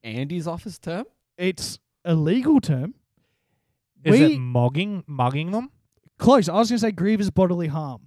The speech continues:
Speaker 2: <laughs> So after we lose game two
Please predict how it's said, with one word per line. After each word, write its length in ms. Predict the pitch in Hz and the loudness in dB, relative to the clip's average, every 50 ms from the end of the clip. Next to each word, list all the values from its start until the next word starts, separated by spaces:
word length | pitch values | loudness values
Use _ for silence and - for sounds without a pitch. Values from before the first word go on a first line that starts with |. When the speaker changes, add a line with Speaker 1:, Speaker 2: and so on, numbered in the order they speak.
| _ _ - | _ _ -4
Speaker 2:
<laughs> 80 | - - - - - - - - - 571 - 640 587 - _ - - - _ _ 170 - - _ _ _ | -4 -4 -4 -10 -20 -20 -20 -20 -12 -6 -4 -4 -4 -6 _ -16 -18 -18 _ _ -20 -20 -20 _ _ _
So 520 | - - 175 165 165 160 160 156 151 151 151 - _ _ _ _ _ _ - | -2 0 2 4 4 4 4 2 2 0 -4 -8 _ _ _ _ _ _ 2
after 280 | 214 247 254 - 277 | 2 2 4 2 0
we 100 | 262 247 | 0 0
lose 180 | 220 208 202 - | 0 0 -2 -2
game 220 | - 170 151 143 | -4 -6 -6 -6
two 240 | - 120 117 165 | -6 -8 -8 -8